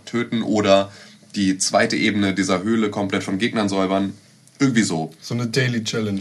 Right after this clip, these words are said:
Speaker 2: im
Speaker 1: Genau, du hast
Speaker 2: Spelunky-Style.
Speaker 1: Daily Quests, ähm, und das in jedem Übergebiet. Hast du halt dann in verschiedenen, glaube ich, immer so in vier oder fünf einzelnen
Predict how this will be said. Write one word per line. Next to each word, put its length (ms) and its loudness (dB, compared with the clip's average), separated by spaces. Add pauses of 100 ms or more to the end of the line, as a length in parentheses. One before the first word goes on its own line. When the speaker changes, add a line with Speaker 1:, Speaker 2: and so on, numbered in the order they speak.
Speaker 2:
im 180 -8
Speaker 1:
Genau, 240 4
du 80 2
hast 140 4
Speaker 2:
Spelunky-Style. 380 2
Speaker 1:
Daily 60 -2
Quests, 440 -4
ähm, 400 -2
und 160 -4
das 160 0
in 100 -2
jedem 500 0 (680)
Übergebiet. 600 0 (220)
Hast 200 -2
du 80 -4
halt 220 0
dann 120 0
in 120 -2
verschiedenen, 420 -2
glaube 260 0
ich, 60 -4
immer 260 0
so 140 -4
in 80 -4
vier 280 2
oder 120 0
fünf 420 -2 (240)
einzelnen 640 0